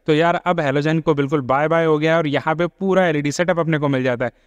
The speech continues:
फॉग लैंप्स नहीं मिलते इस वेरिएंट में, कोई बात नहीं, अपन आफ्टर मार्केट लगवा सकते हैं। अब फ्रंट प्रोफाइल से देखें तो देखिए ऐसे कुछ लुक्स अपने को मिल जाते हैं Tata Nexon के प्योर वेरिएंट के।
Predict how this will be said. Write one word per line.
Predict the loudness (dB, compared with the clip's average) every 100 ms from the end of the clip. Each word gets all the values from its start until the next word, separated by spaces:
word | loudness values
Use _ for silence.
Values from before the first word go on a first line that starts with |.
| _ 2
फॉग | 4 4
लैंप्स | 0 0 -2
नहीं | 0 0
मिलते | 0 -2 -2
इस | -2
वेरिएंट | -2 -2
में, | -4 -6 _ 0
कोई | 2 4
बात | 0 0
नहीं, | -2
अपन | 0 -4 -4
आफ्टर | -6 -2
मार्केट | -2 -2 -2
लगवा | 0 0 0 -2
सकते | -6 -8
हैं। | -10 _ _ -6
अब | -4
फ्रंट | 0 0 2
प्रोफाइल | 2 2 2
से | 0 -2
देखें | -2 -2 -2
तो | 0
देखिए | 0 0
ऐसे | -2 -2
कुछ | -6 -2
लुक्स | -2 0
अपने | -2 0
को | 0
मिल | 0
जाते | 0 0
हैं | -2 -6 _ -2
Tata | 0 2 2
Nexon | 0 -2 -2 -2 -2
के | -2 -2
प्योर | -2 -2 -2
वेरिएंट | -2 -4 -6
के। | -8